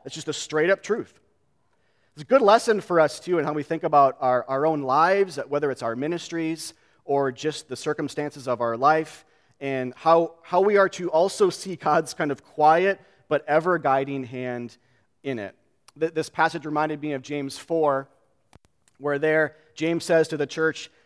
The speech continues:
"Come now, you who say, 'Today or tomorrow we will go into such and such a town and spend a year there and trade and make a profit.' Yet you do not know what tomorrow will bring.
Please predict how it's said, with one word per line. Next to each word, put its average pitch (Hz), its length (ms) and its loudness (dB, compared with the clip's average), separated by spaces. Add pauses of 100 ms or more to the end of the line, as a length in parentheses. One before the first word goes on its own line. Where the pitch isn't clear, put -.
(140)
"Come 262 300 2
now, 170 220 4
you 147 200 -4
who 143 120 -6
say, 139 420 -2 (640)
'Today 196 400 8
or 220 140 8
tomorrow 190 520 6
we 160 120 0
will 156 160 4
go 160 240 6
into 165 140 0
such 151 240 -4
and 165 100 -6
such 160 200 0
a 165 60 -6
town 175 420 -2
and 120 100 -10
spend 156 340 -2
a 160 100 -2
year 165 320 2
there 113 280 -4
and 113 120 -10
trade 156 500 -2
and 117 120 -10
make 127 200 -8
a 135 60 -8
profit.' 143 600 -4 (380)
Yet 160 280 0
you 185 80 -8
do 233 100 -8
not 196 260 2
know 170 260 2
what 160 160 2
tomorrow 139 420 -2
will 156 160 0
bring. 156 360 -4